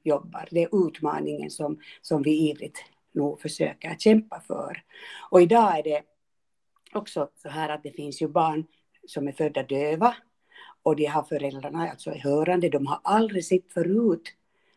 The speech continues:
teckenspråk, känner inte till teckenspråk. Och det är också det att de kanske inte får så mycket information att det finns en sån här teck-, finlandssvensk teckenspråk som du skulle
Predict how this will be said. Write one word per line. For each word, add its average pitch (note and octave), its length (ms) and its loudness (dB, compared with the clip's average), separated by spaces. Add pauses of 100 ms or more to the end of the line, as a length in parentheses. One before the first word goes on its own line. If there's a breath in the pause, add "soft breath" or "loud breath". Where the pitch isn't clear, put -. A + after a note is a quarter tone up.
teckenspråk, - 1080 -2 (500)
känner F#3 300 6
inte A#3+ 240 -2
till F4 340 6
teckenspråk. - 1000 -12 (680 soft breath)
Och F3+ 200 6
det F#3 80 0
är G3 220 -4
också B3+ 300 -4
det F3+ 340 2
att D#3 240 -10
de E3 240 -10
kanske C#3 320 -12
inte C3 280 -10
får A#3+ 380 8
så - 140 -10
mycket - 360 -12
information D#3+ 640 0
att - 100 -10
det E3 80 -2
finns D#4+ 320 4
en F3 80 -14
sån C#3 140 -14
här C#3 60 -14
teck-, - 380 -8
finlandssvensk C#3+ 440 -8
teckenspråk D3+ 640 -2
som D3 160 -6
du D3 60 -14
skulle D#3+ 340 -8